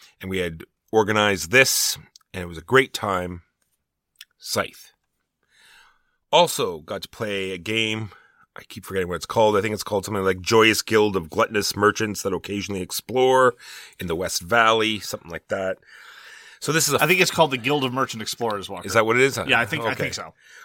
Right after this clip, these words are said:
Speaker 1: All right. So this is designed by Matthew Dustin and Brett J Gilbert, put out by A E G. It is a great little, uh, flip and write. It's the one light game that I did bring.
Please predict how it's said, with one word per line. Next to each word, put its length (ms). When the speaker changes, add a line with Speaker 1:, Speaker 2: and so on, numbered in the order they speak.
Speaker 1:
All 60
right. 180
So 340
this 160
is 40
designed 320
by 120
Matthew 420
Dustin 480
and 180
Brett 380
J 300
Gilbert, 640
put 120
out 180
by 200
A 160
E 280
G. 460
It 60
is 100
a 40
great 320
little, 480
uh, 280
flip 280
and 100
write. 180
It's 100
the 100
one 320
light 220
game 260
that 100
I 80
did 280
bring. 360